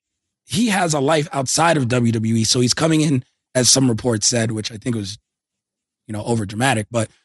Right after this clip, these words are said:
to save WrestleMania. <laughs> All right. What's the next, the next day? Because in my mind, you're coming in, but you're not going to beat Roman Reigns.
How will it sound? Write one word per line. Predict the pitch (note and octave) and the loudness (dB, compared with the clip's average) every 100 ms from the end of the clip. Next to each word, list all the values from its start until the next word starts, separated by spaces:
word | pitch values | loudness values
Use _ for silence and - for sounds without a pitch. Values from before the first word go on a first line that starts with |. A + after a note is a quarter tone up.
| _ - | _ 2
to | D3+ | 4
save | - G3+ G3+ E3 | 6 6 6 4
WrestleMania. | D#3 F#3 D#3+ D#3+ F#3+ C3 F#2 _ _ _ _ _ - | 4 4 4 4 2 2 -2 _ _ _ _ _ -20
<laughs> | - _ _ _ _ _ - | -20 _ _ _ _ _ -2
All | F#3+ | 0
right. | E3 F3 - _ _ _ _ _ - | 2 0 -2 _ _ _ _ _ -4
What's | C#3 A3 - | 0 0 0
the | G3 | 0
next, | G3 - - - _ _ _ _ _ _ | 0 0 -2 -2 _ _ _ _ _ _
the | D3+ D3+ | 0 2
next | G3 E3+ C#3+ | 2 2 2
day? | G3+ D#3 - _ _ _ | 2 0 -4 _ _ _
Because | C#3+ - E3 D#3+ C#3 - - _ _ _ _ | 0 4 4 4 4 2 -2 _ _ _ _
in | D3+ | 0
my | C#3+ C4 D4 | 4 6 6
mind, | G#3 C#3 B2+ - _ _ _ _ - | 6 4 0 -4 _ _ _ _ 2
you're | G3+ | 2
coming | A3 A#3+ G3 A3 | 4 4 6 6
in, | C4 C#4+ - C#3+ | 6 4 0 0
but | D3+ A#3+ | 4 6
you're | B3+ | 8
not | D3+ F#3 - D#3+ | 8 6 4 2
going | D#3 G#3 F3+ E3+ | 2 4 4 2
to | D3 B2 | 0 -2
beat | G2+ G3 G#3+ - _ _ A#2 | 2 4 4 0 _ _ 0
Roman | F3+ G#3+ F3 | 4 6 6
Reigns. | A3+ D4+ - - | 4 2 0 -12